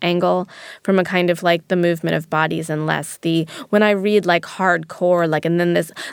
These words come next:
like, just like porn, when it's hardcore pornography, it's like, uh, it's a little bit this, and, like,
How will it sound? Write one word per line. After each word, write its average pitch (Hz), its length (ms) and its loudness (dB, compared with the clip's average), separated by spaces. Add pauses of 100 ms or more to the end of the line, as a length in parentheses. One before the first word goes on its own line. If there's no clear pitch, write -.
like, 233 100 -4
just 277 200 0
like 233 280 0
porn, 190 400 2
when 175 100 0
it's - 140 -4
hardcore 180 680 0
pornography, 175 720 -2
it's 165 200 -4
like, 170 260 0 (300)
uh, - 60 -4 (180)
it's - 140 -8
a 202 60 -4
little 196 180 4
bit - 240 -2
this, 214 240 0
and, 196 100 -2
like, 175 240 0